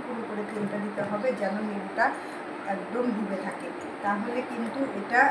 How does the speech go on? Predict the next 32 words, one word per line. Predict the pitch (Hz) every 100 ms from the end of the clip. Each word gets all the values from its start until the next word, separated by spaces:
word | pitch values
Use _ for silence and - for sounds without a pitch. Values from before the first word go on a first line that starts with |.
| 269
এটা, | 214 254
এটা | 269 277
আমি | 277 247
আটকাবো | 240 214 208 226
না, | 269
এটা | 214 214
এখন | - 240 233
আমি | 247 -
ছাদে | - 226 254 247
নিয়ে | 220 196
যাব, | 190 - -
ছাদে | 208 202 214
রোদ্রে | 208 190 - 240 220
দিয়ে | 208 185 175
আসবো। | - 170 165 - - - 214
এই | 202
দেখো, | 190 - - -
তেল | 208 202 202
দিয়ে | 202 202 254 214
এখন | - 208 202 202
এটা | 208
কিন্তু | 214 208 202
ডুবে | 202 185
গেছে। | 175 - 175 - - - - 190
এইভাবে | 226 220 202 165 196
আরও, | 247 294 240 233
আরও | 294 302 269
ই | 226
হয়ে | 220 208 196
যাবে, | 180 233 269
নিচে | 226 - 208
আরও | 208